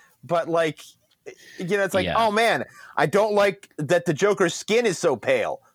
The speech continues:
Speaker 1: Like,
Speaker 2: Right. <laughs>
Speaker 1: dude, do you even know what this character is? Like,
Speaker 2: I don't like that this version of the Joker smiles.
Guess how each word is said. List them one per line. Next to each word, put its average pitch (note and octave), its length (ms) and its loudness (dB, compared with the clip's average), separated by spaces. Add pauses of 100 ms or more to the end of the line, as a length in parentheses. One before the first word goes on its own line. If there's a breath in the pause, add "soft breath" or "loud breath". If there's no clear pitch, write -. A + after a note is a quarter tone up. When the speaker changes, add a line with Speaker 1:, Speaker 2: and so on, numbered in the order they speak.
Speaker 1:
Like, E3+ 180 0
Speaker 2:
Right. A#2+ 260 -2 (100)
<laughs> - 40 -4
Speaker 1:
dude, F#3 380 0
do F#3 80 0
you F#3 140 2
even F#3+ 200 0
know F3 180 2
what F#3+ 200 0
this F3 120 -8
character F3+ 460 0
is? G#3 300 -2
Like, D3+ 340 -2
Speaker 2:
I G3 60 -4
don't G3 100 -6
like F3+ 140 -4
that C#3+ 100 -4
this C#3 160 -6
version C#3 300 -2
of A#2 100 -4
the B2 80 -2
Joker A2+ 400 -4
smiles. G#2 1000 -4